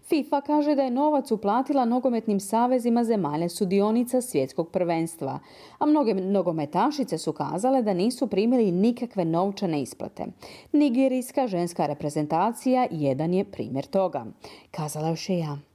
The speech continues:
Nigerijke koje su ostvarile tešku pobjedu protiv Matildi u grupnoj fazi prijetile su štrajkom na početku turnira zbog loših uvjeta i neisplaćenih bonusa za utakmice. Članovi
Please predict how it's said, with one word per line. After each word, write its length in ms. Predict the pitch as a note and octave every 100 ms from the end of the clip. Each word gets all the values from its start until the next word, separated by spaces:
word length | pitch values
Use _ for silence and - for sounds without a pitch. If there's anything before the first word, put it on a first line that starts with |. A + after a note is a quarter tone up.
| _ _ _ - - - - _
Nigerijke 680 | G3+ F#3 D#3+ F3 A#3 A#3 C#4
koje 200 | C#4+ C4+
su 160 | -
ostvarile 680 | C#4+ - B3+ D4+ E4 D#4 D4
tešku 360 | E4 E4 - C#4+
pobjedu 500 | G#3 G3+ F#3+ D#3 D3+
protiv 380 | E3+ F#3 E3+
Matildi 520 | D#3 D3 G#3 A3+ G3 E3+
u 40 |
grupnoj 400 | F3+ F#3 F#3 C#3+
fazi 440 | - - - B3
prijetile 560 | D#4+ E3 D#3 D#3+ C#4+ C#4
su 160 | C4+ A3+
štrajkom 680 | - - F#3 B3+ C4 C#4
na 80 | G#3+
početku 480 | - F3 F3+ G3+ G#3
turnira 560 | - - C#3+ C#3+ A#3 C4 - - _
zbog 320 | - D4+ B3+
loših 460 | G#3+ F#3 - D3+ - -
uvjeta 560 | E3 D3 G3 G3+ C4 -
i 100 | C#4
neisplaćenih 880 | C4+ E3 D3+ - F#3+ F#3+ G3 G3 F#3+
bonusa 540 | C#3+ B2+ C3 D3 D#3+
za 140 | D#3+ E3+
utakmice. 640 | E3+ D3 D3+ C#3+ C#3+ C#3 - G#2+ _ _ - _ - - - _
Članovi 440 | - F4+ E4 C#4